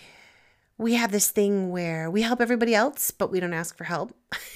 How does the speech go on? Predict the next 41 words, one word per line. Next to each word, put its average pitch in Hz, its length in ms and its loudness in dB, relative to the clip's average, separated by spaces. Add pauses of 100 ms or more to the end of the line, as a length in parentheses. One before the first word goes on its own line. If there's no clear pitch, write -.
(200)
So 240 560 6
for 190 400 2 (580)
a - 60 -18
couple 277 180 2
of 247 80 4
decades, 233 580 6 (120)
I've 202 260 2
been 185 300 0
learning 202 360 2
how 185 240 0
to 185 280 -4
very 190 260 0
slowly 302 680 2 (920)
ask 185 340 -10
for - 120 -16
help. - 340 -12 (1200)
And 220 100 0
then 240 100 6
not 277 200 4
to 277 80 -2
tell 277 180 2
myself 294 320 2
a 247 60 2
story 240 380 2
when 196 200 -2
I 175 80 -2
ask - 380 -6
for 214 100 -14
help 202 460 -2
and, 170 160 -10 (440)
and 170 460 -2
it 160 160 -4
doesn't 190 320 0
go 196 180 2
the 190 80 -2
way 190 180 0
I 180 60 0
wanted 196 420 0
to, 196 680 2
or, 165 440 -2 (360)
uh, - 240 -12